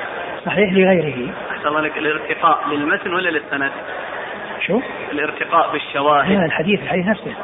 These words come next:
Speaker 2: المتن.
Speaker 1: متن. نعم.
Speaker 2: لكن عبارة الترمذي ما تساعد.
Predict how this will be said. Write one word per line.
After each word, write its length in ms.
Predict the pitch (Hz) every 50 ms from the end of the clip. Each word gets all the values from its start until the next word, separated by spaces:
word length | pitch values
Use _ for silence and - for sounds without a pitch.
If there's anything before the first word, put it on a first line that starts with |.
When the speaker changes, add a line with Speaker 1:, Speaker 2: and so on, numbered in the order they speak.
| - - 147
Speaker 2:
المتن. 280 | 156 175 175 - - - - - -
Speaker 1:
متن. 240 | 208 220 196 - 143 - - - - - - - - - - -
نعم. 140 | 185 156 - - - - - - - -
Speaker 2:
لكن 340 | 151 160 175 180 - 196 180
عبارة 460 | 175 156 175 180 202 214 220 202 202
الترمذي 400 | 190 - - 202 202 214 208 220
ما 100 | 226 247
تساعد. 440 | 214 - 165 - 165 147 131 123 127